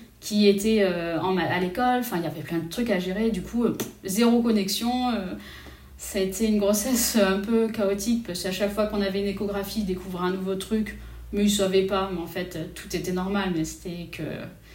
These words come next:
il était, il se cachait, donc c'était compliqué à voir des choses. Mais, euh, non, non, j'étais en, ouais, c'était, et là, la connexion s'est faite à, à la naissance, quoi.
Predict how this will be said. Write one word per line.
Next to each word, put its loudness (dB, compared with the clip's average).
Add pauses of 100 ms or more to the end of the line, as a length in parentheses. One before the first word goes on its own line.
(580)
il -2
était, 2 (220)
il 0
se -4
cachait, 6
donc 2
c'était -4
compliqué -6
à -6
voir -6
des -8
choses. 2 (760)
Mais, 4
euh, 2 (140)
non, 4
non, 4
j'étais -2
en, -2 (300)
ouais, -2 (180)
c'était, -4
et 4
là, 4
la 4
connexion 0
s'est -4
faite -6
à, -8
à -6
la -6
naissance, -6
quoi. -14